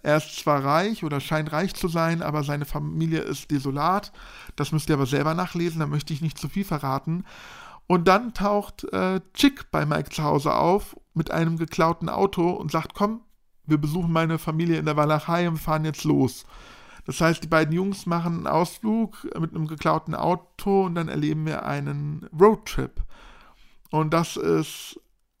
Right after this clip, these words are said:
ein wirkliches Abenteuer, interessant, da steckt aber so viel noch drinne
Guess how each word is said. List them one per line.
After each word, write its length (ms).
ein 220
wirkliches 500
Abenteuer, 640
interessant, 800
da 60
steckt 320
aber 180
so 120
viel 260
noch 220
drinne 520